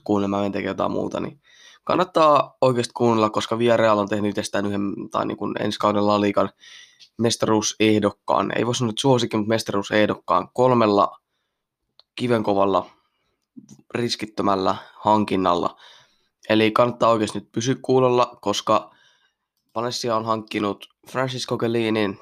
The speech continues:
Dani Parejón sekä Takefusa Kubon. Ja Kubo siis lainasiirrolla. Mut lähdetään liikkeelle Francisco Chiellinistä. Kaksikymmentäyhdeksänvuotias, es-, anteeksi, ranskalainen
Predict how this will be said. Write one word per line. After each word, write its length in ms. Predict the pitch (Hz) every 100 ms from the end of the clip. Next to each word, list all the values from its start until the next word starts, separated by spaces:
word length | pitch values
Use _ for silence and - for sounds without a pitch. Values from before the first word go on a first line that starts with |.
| -
Dani 180 | 113 110
Parejón 680 | 107 107 104 104 101 95 -
sekä 280 | - 92 98 -
Takefusa 600 | 107 107 - - - -
Kubon. 400 | - 110 98 85 - _ _ _ _ _ _ _ -
Ja 140 | - -
Kubo 360 | 107 95 - -
siis 220 | - -
lainasiirrolla. 840 | 104 104 98 - 107 104 92 85 92
Mut 220 | 92 -
lähdetään 300 | 147 156 151
liikkeelle 400 | 139 139 117 -
Francisco 460 | 135 131 135 127
Chiellinistä. 600 | 123 120 107 101 - 90 - _ _ _ - _
Kaksikymmentäyhdeksänvuotias, 1300 | 127 - 127 131 120 123 117 120 113 113 113 - - 117
es-, 100 | 110 113 113 113
anteeksi, 440 | 110 110 - 110 -
ranskalainen 920 | - 120 135 127 - 113 107 110